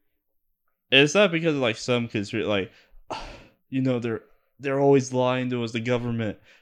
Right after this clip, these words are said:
And so it's literally because there's not really, the footage that we were given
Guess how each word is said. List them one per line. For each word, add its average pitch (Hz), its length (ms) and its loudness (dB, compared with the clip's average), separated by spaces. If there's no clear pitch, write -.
And 104 140 -10
so 110 200 -8
it's 120 220 -4
literally 135 400 4
because 107 680 -2
there's 104 240 -4
not 110 300 -2
really, 107 480 -4
the 107 140 -4
footage 135 460 0
that 117 200 -2
we 113 120 -6
were 101 140 -8
given 127 600 -6